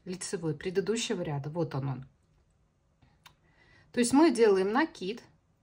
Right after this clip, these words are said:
не довязываем этот столбик. Прям вот три остается у нас.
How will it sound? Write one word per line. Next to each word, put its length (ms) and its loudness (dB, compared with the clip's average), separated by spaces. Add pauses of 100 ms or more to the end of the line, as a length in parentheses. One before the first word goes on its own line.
(1500)
не 280 -2
довязываем 960 -2
этот 260 -8
столбик. 580 -4 (800)
Прям 240 -6
вот 200 -10
три 160 -2
остается 680 -6
у 40 -8
нас. 380 -10